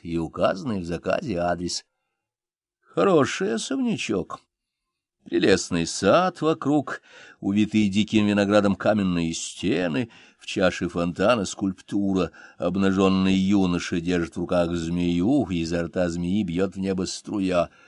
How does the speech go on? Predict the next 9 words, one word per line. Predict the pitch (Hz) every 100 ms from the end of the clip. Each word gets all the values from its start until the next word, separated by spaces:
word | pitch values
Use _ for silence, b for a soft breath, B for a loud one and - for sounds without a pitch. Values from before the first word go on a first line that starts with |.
| b b -
Боже, | - - 90 147 113 107 101 101
что | 92 - 135 127
за | 120 139
аллегория! | 139 143 127 120 110 101 98 95 87 - _ _ _ _ _ _ _ _
Приглядываюсь, | - 214 220 214 220 208 214 214 196
читаю | - 196 202 196
надпись | 190 180 170 - - 160 -
под | - 151
статуей | - - 147 131 131 123 117